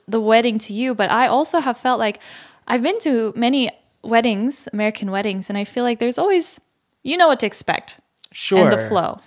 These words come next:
Speaker 2: Sure. I think the biggest differences, and this is just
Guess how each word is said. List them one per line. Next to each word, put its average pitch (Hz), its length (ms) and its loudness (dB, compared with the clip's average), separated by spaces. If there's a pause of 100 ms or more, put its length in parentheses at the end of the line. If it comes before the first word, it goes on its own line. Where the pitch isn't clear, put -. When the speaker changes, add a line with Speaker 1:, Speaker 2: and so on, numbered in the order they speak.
(320)
Speaker 2:
Sure. 156 340 2
I 190 100 4
think 320 180 2
the 240 60 6
biggest 175 500 4
differences, 247 640 -2
and 170 220 0
this 214 180 2
is 202 140 0
just 156 420 2